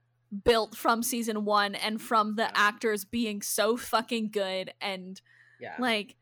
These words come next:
Speaker 1: having little things like Gideon really likes birds and Elle really hates men, and that's all you need to know
Speaker 2: <laughs>
Speaker 1: about them, and
Speaker 2: That's all you
Speaker 1: that's
Speaker 2: need to know.
Speaker 1: fine.
Speaker 2: It's so interesting that they, like, the things they choose to tell us. Like,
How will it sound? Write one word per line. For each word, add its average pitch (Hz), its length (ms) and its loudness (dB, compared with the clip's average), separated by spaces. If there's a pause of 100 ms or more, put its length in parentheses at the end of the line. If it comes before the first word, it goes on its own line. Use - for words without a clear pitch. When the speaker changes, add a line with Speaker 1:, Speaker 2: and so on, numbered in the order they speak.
Speaker 1:
having 262 440 2
little 240 220 2
things 233 420 2
like 202 240 2
Gideon 233 360 0
really 220 240 2
likes 202 320 -2
birds 196 480 -4
and 202 240 -8
Elle 202 220 0
really 208 280 -2
hates 240 320 -8
men, 196 300 -4
and 202 160 -6
that's 220 200 -2
all 330 100 0
you 440 120 0
need - 180 10
to 285 140 8
know 254 180 4
Speaker 2:
<laughs> - 0 -
Speaker 1:
about 214 280 2
them, 247 100 0
and - 140 2
Speaker 2:
That's 453 100 4
all 359 80 0
you 262 60 2
Speaker 1:
that's - 0 -
Speaker 2:
need 214 60 2
to 233 40 0
know. 269 320 0
Speaker 1:
fine. 220 80 -20 (500)
Speaker 2:
It's - 220 -2
so 349 160 2
interesting 330 380 -2
that 208 120 -2
they, 208 120 2
like, 190 360 -2 (1600)
the 208 120 2
things 294 380 0
they 269 120 -2
choose 226 280 -6
to 202 100 0
tell 196 200 0
us. 135 160 -4
Like, 185 180 0